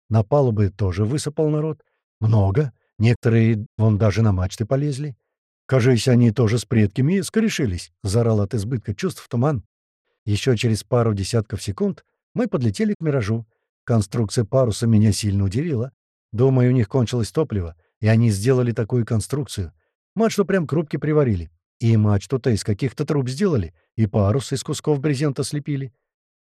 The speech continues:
Ветер донёс до нас радостные выкрики и свист ребят. "Здорово, мужики!" — заорал Чуб, махая руками, как сумасшедший. "Вы чё? Вы чё с "Миражом" сделали, ироды? Риф вас утопит за такое!"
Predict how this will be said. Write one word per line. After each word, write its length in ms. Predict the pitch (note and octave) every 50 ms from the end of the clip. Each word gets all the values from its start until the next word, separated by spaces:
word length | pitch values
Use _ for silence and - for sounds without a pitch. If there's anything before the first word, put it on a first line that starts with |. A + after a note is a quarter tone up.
| _
Ветер 360 | G2+ G#2+ C3 A#2+ - C3+ A2
донёс 360 | G2 A2 G#2+ A#2 B2+ C3 A#2 G2
до 100 | A#2 A2+
нас 180 | A2+ G#2 -
радостные 460 | A2+ A#2 B2+ A2+ G#2+ - - B2+ A2+
выкрики 400 | G2+ B2+ D#3+ - - C3 A2+ - B2
и 40 | G#2
свист 320 | - B2 C3+ A#2 - -
ребят. 280 | A2 G#2+ C3+ D3+ - - _ _ _ _ _ _ _ _
"Здорово, 540 | G2+ E2 D#2+ A#2+ A#2+ C3 D3+ E3 F3+ G3+ G#3+
мужики!" — 600 | A3+ B3+ A#3+ C4+ B3+ - C#4+ C#4+ C#4 C4+ A#3 - - _ _ _ _ _ _ _
заорал 440 | G#2 F2 F2 G2+ G2+ G2+ G#2 G2 G2
Чуб, 240 | - - C#3+ B2 -
махая 300 | A2 F#2+ - - G#2+ G#2
руками, 340 | G2+ G2 - B2 A#2 G#2 G2+
как 180 | - A2+ G2 -
сумасшедший. 500 | - A2 G#2 - E3+ E3+ - - A2 F#2+
"Вы 200 | F#2+ F#3+ B3 G#3
чё? 280 | - A#3 F#3 G2 E2+ - _ _ _ _ _ _ _ _ _
Вы 160 | - B3 A3
чё 160 | - - C#4
с 100 | - -
"Миражом" 420 | - D4 C#4+ D4 C4+ A#3+ C#4 B3 F#3+
сделали, 460 | D#3+ F3 C4 B3 G3 D#3 F3 G#3 A#3
ироды? 380 | B3 G3+ C#3 G#2+ F#2+ E2+ - _ _ _ _ _ _
Риф 320 | - B2+ C#3 E3+ F3 B2 -
вас 200 | F#3+ G3+ - -
утопит 440 | A#3+ G#3+ - B3 F#3+ D3 G#3 G3+ D3
за 80 | G#3+
такое!" 480 | G#3+ A#3+ A3 - A#3 F3+ A#2 F2 D#2